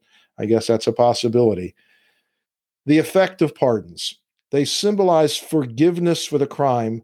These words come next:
but usually don't wipe out guilt or expunge the conviction. This typically means that where asked, job applicants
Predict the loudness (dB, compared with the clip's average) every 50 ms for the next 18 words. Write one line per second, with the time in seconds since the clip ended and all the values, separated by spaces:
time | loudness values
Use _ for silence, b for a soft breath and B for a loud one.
0 | _ _ -6 -6 -6 -6 -8 _ _ _ _ _ -6 -2 0 0 0 0 2 0
1 | 0 0 0 0 0 2 2 0 -2 -2 0 2 2 2 0 -2 -6 -4 -2 0
2 | 0 0 0 -4 -8 -4 0 0 2 2 0 -2 -6 -10 -14 _ -2 0 0 0
3 | 0 -2 -6 -6 -8 -8 -8 -8 -4 0 2 2 2 2 0 -2 -4 -4 -6 -6
4 | -8 -8 -6 -6 -6 -6 -6 -6 -2 0 0 0 0 -2 -6 -8 -10 -12 -14 -16
5 | _ _ _ _ _ _ _ _ _ -4 -2 -2 -2 0 0 0 0 0 0 0
6 | 0 0 2 2 2 0 0 0 0 0 -2 0 0 0 0 0 0 0 2 2
7 | 2 2 0 -2 -4 -10 -14 _ -20 _ _ _ _ _ _ _ -12 -4 0 0
8 | 2 2 4 2 2 2 0 -2 -4 -4 -4 -4 -4 -6 -6 -6 -6 -8 -8 -10
9 | -12